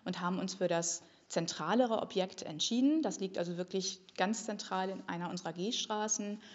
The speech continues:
und, ähm, ja, hat große Fenster, sodass man uns von außen auch sehen kann und gucken kann, was hier drinnen passiert.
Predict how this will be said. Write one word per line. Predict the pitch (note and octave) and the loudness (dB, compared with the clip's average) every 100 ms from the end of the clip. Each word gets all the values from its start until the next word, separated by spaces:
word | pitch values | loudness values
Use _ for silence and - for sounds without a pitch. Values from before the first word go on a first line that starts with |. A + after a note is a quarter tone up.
| - - | -20 -10
und, | - F#3 F3 F3+ F3 - | -2 0 2 2 -2 -4
ähm, | E3+ E3+ E3+ F3+ | -2 -2 -4 2
ja, | A3+ C#3+ D3 - | 4 4 2 0
hat | E3+ - | 0 0
große | F3 B3 G3 | 2 2 2
Fenster, | - G#3 A#3+ - G3+ G3+ G#3 | 0 0 0 0 0 0 -4
sodass | - F3 F3+ - | -6 -2 -2 -2
man | |
uns | F3 F3+ | -4 -4
von | - E3 | -4 -2
außen | D#3 G#3 A3 | 0 -2 -2
auch | - | -4
sehen | - F#3+ G#3 | -2 -2 -2
kann | G#3 F#3+ F3 F3+ - - - - | -4 -2 -2 -2 -8 -18 -10 -8
und | F3+ | -4
gucken | G3+ F#3+ | -4 -4
kann, | G3 F3+ | -2 0
was | E3+ - | 0 -2
hier | F3 | -4
drinnen | D#3+ D#3+ | -4 -8
passiert. | D#3+ F3+ - - - | -10 -10 -6 -6 -8